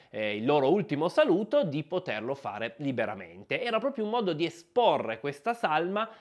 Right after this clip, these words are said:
per tutti coloro che volessero leca-, recarsi da lui un'ultima volta, da lui o da lei ovviamente. Una volta terminata questa prima fase,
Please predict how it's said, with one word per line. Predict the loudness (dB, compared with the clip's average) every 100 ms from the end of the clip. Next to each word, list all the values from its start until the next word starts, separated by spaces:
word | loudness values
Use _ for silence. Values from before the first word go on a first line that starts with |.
| _
per | 0 2 2 -2
tutti | -4 -6
coloro | -4 -2 -2 -4
che | -4 -6
volessero | -4 -6 -10 -8 -6 -6 -8
leca-, | -6 -4 -4 -2
recarsi | -2 0 0 -2 -4
da | -2
lui | -2 -6 -6
un'ultima | -6 -6 -8 -8 -10
volta, | -12 -16 -14
da | -12
lui | -10 -10 -12 -16 _
o | -4
da | -2 -2
lei | -6 -10 -10
ovviamente. | -10 -10 -10 -14 -20 _ _ -20 -20 _ _ _ 6
Una | 10
volta | 10 8
terminata | 6 4 4 2 2
questa | -4 -6 -6
prima | -2 -4
fase, | -4 -6 -8 -2 0 -2